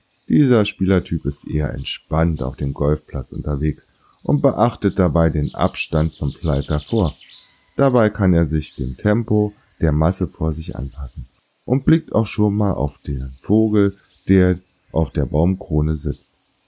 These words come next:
Auch nimmt er den Biolärm durch die Vögel und Frösche gerne wahr. Für ihn ist Golf ein Spaziergang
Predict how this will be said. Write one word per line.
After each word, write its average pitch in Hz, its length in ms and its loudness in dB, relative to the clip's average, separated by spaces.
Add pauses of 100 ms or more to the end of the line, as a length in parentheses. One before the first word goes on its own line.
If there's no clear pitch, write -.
(160)
Auch 113 240 0
nimmt 104 360 0
er 95 320 0 (340)
den 80 220 2
Biolärm 78 720 2
durch 76 180 -4
die 67 120 -8
Vögel 95 540 0
und 71 180 -4
Frösche 80 600 -6
gerne 82 420 0
wahr. 71 300 -2 (480)
Für - 160 4
ihn 156 220 4
ist 190 200 -2
Golf 104 360 4 (380)
ein 90 160 2
Spaziergang 82 800 -2